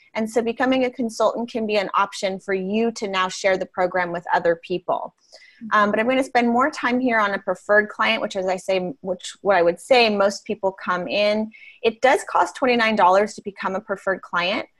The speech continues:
Speaker 1: but that gives you a twenty percent discount off for the entire year. And if you're ordering these sets, which are highlighted down here at the bottom, you're actually getting forty percent off the sets. So the nutrition program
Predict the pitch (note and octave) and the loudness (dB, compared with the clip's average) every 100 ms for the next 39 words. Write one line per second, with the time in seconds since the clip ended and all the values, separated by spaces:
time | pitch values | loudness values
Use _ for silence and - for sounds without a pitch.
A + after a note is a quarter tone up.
0 | _ _ - A3 C4 - E4+ E4+ C#4 A3 | _ _ -4 0 0 2 0 2 4 4
1 | - - A#3 C#4 D4 D4 C#4 B3+ - F#3+ | 2 0 2 2 0 -4 0 -4 -2 -4
2 | G3 - A3+ F#3+ - E3 F3+ - F#3+ F3+ | -4 -4 -2 -2 2 0 0 -4 -2 -2
3 | E3+ - F#3+ F3+ F3 E3+ E3+ E3+ G#3+ D#4 | -4 -2 0 2 0 -2 0 2 2 -2
4 | _ _ - - A3+ A3 A3 - - B3 | _ _ -20 -4 -2 0 0 -2 4 4
5 | D4 C#4+ C4 A#3 G#3+ - B3+ - - G#3 | 6 6 6 2 0 0 0 0 -4 -10
6 | - G3+ G#3 F#3 F#3+ F#3 F#3 F#3+ F3+ F#3 | -6 -4 2 2 4 2 0 0 -2 -2
7 | F3 E3+ E3+ E3+ D#3+ F#3 A3 C4+ C4+ - | -4 -4 -2 4 4 4 2 0 -2 -20
8 | _ G3+ - - - - B3+ A3+ A3 G#3 | _ -2 0 0 -2 -2 0 4 2 2
9 | G3 _ A3+ A#3 A#3+ A3+ - G3+ - F3 | -4 _ 2 4 2 -2 -4 -6 -2 0
10 | E3 F3+ - E3 - D3+ - - - A3 | 0 0 -6 -6 -2 -2 -4 -20 -2 4
11 | G#3 F#3+ F#3+ F#3+ D#4+ D4+ B3+ A3 A#3+ G#3 | 4 4 -2 -2 0 2 2 0 2 0
12 | G3+ F#3+ F#3 | 2 0 0